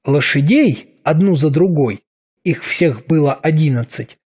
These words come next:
выводили на круг, Цвет стоял у самого барьера, рядом с высоким, грузным, бритым господином в широком пальто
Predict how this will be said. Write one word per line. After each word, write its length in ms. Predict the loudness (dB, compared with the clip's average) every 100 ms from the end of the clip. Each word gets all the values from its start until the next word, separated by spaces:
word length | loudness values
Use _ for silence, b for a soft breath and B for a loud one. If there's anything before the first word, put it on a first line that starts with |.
| _
выводили 540 | 0 2 2 2 2 2
на 140 | 0
круг, 480 | 0 0 0 -2 -14 _ _ _ -12
Цвет 400 | -2 0 2 -2
стоял 540 | -2 0 2 2 0
у 80 | -6
самого 560 | -6 -2 0 2 2 2
барьера, 680 | 2 0 -2 -2 -2 -8 -16 _ _ -4
рядом 400 | 0 2 2 0
с 160 | -2
высоким, 640 | -4 -4 2 2 4 0 -2
грузным, 840 | 0 0 2 4 2 2 0 0
бритым 460 | 0 2 2 2 0
господином 800 | -2 -2 -4 0 0 0 -2 -6 _ _
в 80 | -6
широком 540 | 0 2 2 0 -4
пальто 680 | -2 -4 -2 2 2 0